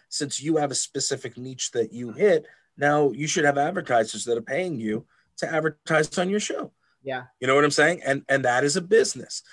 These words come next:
Speaker 1: So when, when you're, you know, when you're thinking, "Oh, well, I'm just doing this and I'm my show," you know, yes, but work with that brand.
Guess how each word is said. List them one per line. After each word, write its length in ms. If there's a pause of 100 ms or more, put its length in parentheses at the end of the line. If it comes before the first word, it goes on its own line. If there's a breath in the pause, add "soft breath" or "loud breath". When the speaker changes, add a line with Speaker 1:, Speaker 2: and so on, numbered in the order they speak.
(180 soft breath)
Speaker 1:
So 420
when, 280
when 200
you're, 200
you 180
know, 220 (100)
when 200
you're 100
thinking, 420
"Oh, 80
well, 320 (200 soft breath)
I'm 120
just 180
doing 180
this 200
and 80
I'm 200
my 140
show," 520 (260 soft breath)
you 100
know, 260 (160)
yes, 680 (540)
but 340 (200)
work 380
with 120
that 260
brand. 400